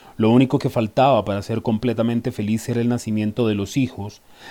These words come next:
pero respetaba el pacto que había hecho con su marido de no tenerlos antes de cumplir cinco años de casados.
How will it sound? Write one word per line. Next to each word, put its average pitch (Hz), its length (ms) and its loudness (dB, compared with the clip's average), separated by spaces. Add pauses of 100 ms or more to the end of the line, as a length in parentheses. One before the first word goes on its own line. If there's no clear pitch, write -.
(100)
pero 127 180 6
respetaba 135 540 2
el 151 100 2
pacto 156 420 2
que 113 120 -4
había 107 220 0
hecho 117 220 -4
con 127 140 -2
su - 120 -6
marido 120 440 2
de 117 80 2
no 117 120 -2
tenerlos 127 540 -2
antes 139 360 -2
de 92 80 -6
cumplir 101 420 -6
cinco 110 480 -6
años 104 240 -6
de 101 100 -8
casados. 85 720 -10